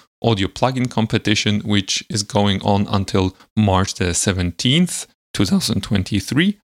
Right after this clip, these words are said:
But please refer to the rest of the podcast for the details. I wanted to, to let you know that if you would like to build audio plugins, uh, possibly running neural networks, but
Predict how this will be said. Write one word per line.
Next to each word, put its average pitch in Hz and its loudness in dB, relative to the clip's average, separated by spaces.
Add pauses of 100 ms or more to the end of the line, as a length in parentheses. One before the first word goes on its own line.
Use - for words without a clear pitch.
(420)
But - -4 (340)
please 127 2
refer 101 0
to - -4
the 92 0
rest 92 0
of 98 -4
the 92 -6
podcast - -4
for 104 0
the 92 0
details. - -2 (520)
I - 0
wanted 127 0
to, 107 2
to - -4
let 107 2
you 117 4
know 98 4
that 92 -6
if 123 -2
you 113 2
would 104 0
like 92 -2
to - -6
build 95 0 (280)
audio 135 2
plugins, 92 -2 (460)
uh, - 0 (160)
possibly 131 2
running 92 0
neural 92 2
networks, 95 -4
but - -6